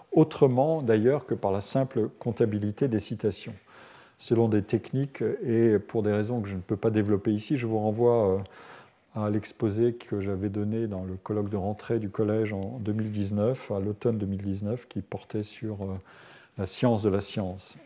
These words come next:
Et il y a un travail très actif qui se fait pour savoir, mais qu'est-ce qu'il y a au juste à de l'originalité et de l'influence dans la production, au-delà de, du simple comptage des citations.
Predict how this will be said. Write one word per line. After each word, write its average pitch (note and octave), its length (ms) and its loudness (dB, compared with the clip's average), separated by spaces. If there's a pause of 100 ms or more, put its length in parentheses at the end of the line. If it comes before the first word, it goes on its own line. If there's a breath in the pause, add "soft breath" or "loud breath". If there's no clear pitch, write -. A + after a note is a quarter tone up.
Et G2+ 140 -2
il G2 140 -4
y G2 40 -2
a F#2+ 60 0
un G2 80 -4 (420)
travail A2 260 2
très A2 260 0
actif C3+ 380 -4
qui - 120 -8
se - 160 -6
fait B2+ 300 -4
pour - 180 -12
savoir, A#2+ 360 -4 (440 loud breath)
mais A2+ 60 -2
qu'est-ce - 300 2
qu'il - 120 0
y - 20 10
a - 40 8
au A#2 100 6
juste B2 380 -4 (160)
à A#2+ 100 -4
de A2+ 80 -4
l'originalité A2+ 720 2
et B2 40 6
de G#2 80 2
l'influence A2+ 540 -2
dans A2 100 -4
la G2+ 80 0
production, - 540 -8 (100)
au-delà A2 380 2
de, G#2 120 -6
du G#2 340 -10
simple A2+ 340 -6
comptage A2 440 -2
des G#2 100 -4
citations. - 500 -12